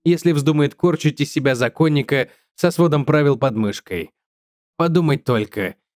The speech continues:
стереть мое контрольное сообщение. Зачем ты это сделала, Филлис?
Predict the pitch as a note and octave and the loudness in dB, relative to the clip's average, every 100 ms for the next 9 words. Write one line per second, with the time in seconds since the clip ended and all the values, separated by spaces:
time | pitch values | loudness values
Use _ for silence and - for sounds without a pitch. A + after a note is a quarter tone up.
0 | _ - - D#3+ D3+ D3 C#3 C3 C#3+ B2+ | _ -18 -2 0 0 0 -2 0 0 2
1 | C#3 C3 B2+ - C3 - - G2+ F#2+ F2 | 0 0 -2 0 -2 -2 -4 -4 -4 -10
2 | - _ _ _ _ _ D#3+ E3+ E3+ E3+ | -14 _ _ _ _ _ 0 2 2 2
3 | E3+ E3 E3+ C#3 E3 B2+ A2+ A2 - A#2+ | 2 2 0 2 0 2 0 0 0 0
4 | F#2 - | -4 -8